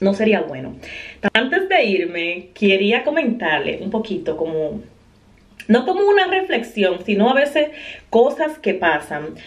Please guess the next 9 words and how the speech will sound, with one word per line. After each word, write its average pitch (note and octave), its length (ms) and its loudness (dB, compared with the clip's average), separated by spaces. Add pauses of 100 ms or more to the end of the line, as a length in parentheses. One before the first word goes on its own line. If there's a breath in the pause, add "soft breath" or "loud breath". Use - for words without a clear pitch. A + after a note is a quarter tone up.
(180 loud breath)
Muchas C4+ 320 4
veces G#3 300 2
nosotros G3+ 360 0
los C4 120 2
seres A#3 240 2
humanos F3 640 0 (340 loud breath)
tenemos A3+ 440 0
proyectos, G#3 880 0 (580 soft breath)
pero D4 500 0